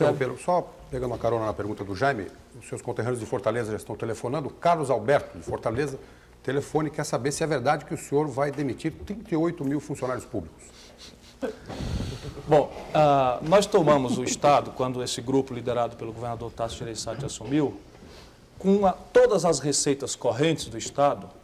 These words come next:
Speaker 2: só eram suficientes para pagar setenta por cento de uma folha de pessoal do mês. E os funcionários havia três meses estavam atrasados nos seus vencimentos e havia um colapso completo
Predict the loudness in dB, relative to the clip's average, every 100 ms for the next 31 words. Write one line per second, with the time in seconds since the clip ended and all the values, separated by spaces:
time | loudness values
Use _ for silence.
0 | -20 -4 6 6 6 0 -6 -6 -4 -2
1 | -4 -2 -4 -2 -4 -4 -2 -2 0 -2
2 | -2 -6 -4 -4 -4 -2 0 2 -2 -2
3 | -2 -2 -2 -4 -8 -8 -10 -14 -18 _
4 | -20 _ -16 -6 -4 -4 -10 -16 -20 _
5 | _ -20 -20 -4 -2 2 0 2 4 4
6 | 4 4 2 4 4 4 4 4 4 -2
7 | 0 2 2 2 0 2 0 -2 -6 -18
8 | -16 -14 -8 -6 -6 -4 0 4 2 4
9 | 4 6 4 6 6 6 2 4 4 6
10 | 4 4